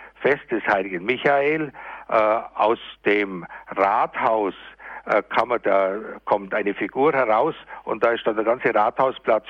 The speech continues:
voll, um das Thurer Michele zu sehen, wo der dann den Drachen tötet, wo er den Bösen überwindet. Und darum geht's ja beim heiligen Michael. Also der heilige Michael, dann der heilige Gabriel natürlich, der Bote Gottes.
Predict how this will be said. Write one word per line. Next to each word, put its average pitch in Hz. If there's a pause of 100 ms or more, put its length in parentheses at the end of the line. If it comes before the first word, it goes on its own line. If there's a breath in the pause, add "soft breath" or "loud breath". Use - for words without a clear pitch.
voll, 123 (320 loud breath)
um 135 (240 loud breath)
das 107
Thurer 127
Michele 101 (380 loud breath)
zu 101
sehen, 92 (260 loud breath)
wo 101
der 113
dann 104 (300 loud breath)
den 92 (260)
Drachen - (380 loud breath)
tötet, 104 (420 loud breath)
wo 101
er 104
den 85
Bösen 151
überwindet. 98 (640 loud breath)
Und -
darum 104
geht's 107
ja 90
beim 90
heiligen 90
Michael. 90 (320 loud breath)
Also 175
der 156
heilige 160
Michael, 165 (320 loud breath)
dann 104
der 101
heilige 95
Gabriel 90
natürlich, 135
der 151
Bote 180
Gottes. -